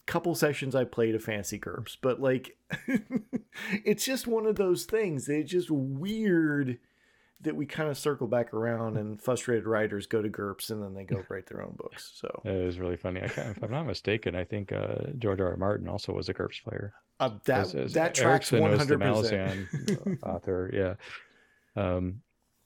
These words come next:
Speaker 2: but yeah, it's just funny that I, I don't know why the, the default setting is always, is this very specific situ-, as a situation and framing.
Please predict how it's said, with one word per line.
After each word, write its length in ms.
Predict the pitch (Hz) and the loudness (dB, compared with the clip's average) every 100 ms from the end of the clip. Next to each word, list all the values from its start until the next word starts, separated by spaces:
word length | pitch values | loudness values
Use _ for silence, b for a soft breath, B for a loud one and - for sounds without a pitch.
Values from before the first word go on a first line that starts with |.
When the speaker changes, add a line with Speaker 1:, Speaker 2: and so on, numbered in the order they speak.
| _ | _
Speaker 2:
but 240 | - 120 - | 2 2 4
yeah, 140 | 190 | 2
it's 180 | 127 120 | 4 2
just 180 | 180 - | 0 2
funny 200 | 135 135 | 2 4
that 220 | 107 95 | 2 2
I, 220 | 113 131 | 0 0
I 20 | |
don't 140 | 131 143 | 0 0
know 120 | 123 | 0
why 180 | 90 90 | 0 -2
the, 80 | 92 | -4
the 140 | 95 | -4
default 360 | 101 - 107 117 | -2 2 0 0
setting 380 | - 101 98 | 0 0 -2
is 160 | 87 85 | -4 -4
always, 400 | 85 85 85 87 | -2 -2 -2 -4
is 180 | 62 87 | -8 -8
this 220 | 92 85 | -8 -4
very 240 | 104 95 | 0 0
specific 840 | 92 98 - - 104 - 87 82 - - | -2 -6 -4 -2 -2 -2 -4 -4 -14 -18
situ-, 720 | - - - - 107 - 120 | -14 -12 -14 -8 -8 -6 -4
as 180 | 98 - | -4 -4
a 140 | 98 | -10
situation 640 | - 120 - 95 95 - 92 | -2 -2 0 0 0 -2 -6
and 100 | 82 | -4
framing. 380 | 90 85 80 | -6 -6 -10